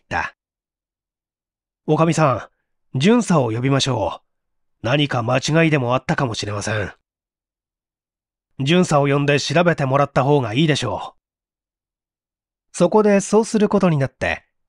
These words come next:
ローゼンブルームは巡査を呼びに駆け出した。巡査が来ると一同は力を得、部屋のドアを力任せに押し開けた。力余って、よろめきながら真っ先に部屋の中に踊り込んだローゼンブルームは、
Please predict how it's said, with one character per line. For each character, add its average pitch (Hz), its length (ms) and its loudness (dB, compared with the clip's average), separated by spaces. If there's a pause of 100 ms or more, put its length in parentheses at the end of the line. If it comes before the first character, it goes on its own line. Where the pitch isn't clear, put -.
ロ 156 160 2
ー 175 40 4
ゼ 170 120 0
ン 160 120 2
ブ 156 100 0
ル 147 100 2
ー 127 40 0
ム 107 140 -4
は 92 260 -2
巡 202 260 2
査 120 160 -4
を 107 80 -2
呼 110 140 -4
び 120 100 -4
に 110 120 -4
駆 107 240 -8
け 107 40 -6
出 101 40 -8
し - 120 -8
た。 78 260 -6 (1500)
巡 185 220 2
査 147 120 -2
が 143 140 0
来 147 100 -2
る 131 120 0
と 127 240 0
一 147 240 -4
同 151 160 2
は 117 120 -4
力 170 440 -2
を 110 120 -4
得、 110 160 -4 (460)
部 170 60 2
屋 226 160 2
の 214 160 2
ド 190 200 4
ア 127 140 -2
を 95 140 -8
力 220 360 -2
任 196 280 -2
せ 104 100 -10
に 82 140 -8
押 90 120 -6
し 143 80 -2
開 135 100 0
け 101 100 -8
た。 76 280 -6 (1600)
力 196 500 2
余 147 180 0
っ - 120 -20
て、 117 240 -4 (160)
よ 151 140 2
ろ 220 100 4
め 220 100 2
き 208 140 -2
な 196 80 2
が 147 100 0
ら 87 180 -2
真 117 120 -4
っ - 20 -4
先 254 340 -2
に 156 140 2
部 123 120 -2
屋 175 120 2
の 170 120 0
中 160 240 -2
に 127 120 -2
踊 131 240 -2
り 123 60 -8
込 123 140 -2
ん - 20 -8
だ 87 160 -4
ロ 120 160 -2
ー - 20 -2
ゼ 139 120 -2
ン 131 100 -2
ブ 123 80 -4
ル 123 80 -2
ー 104 80 -4
ム 87 120 -6
は、 76 240 -2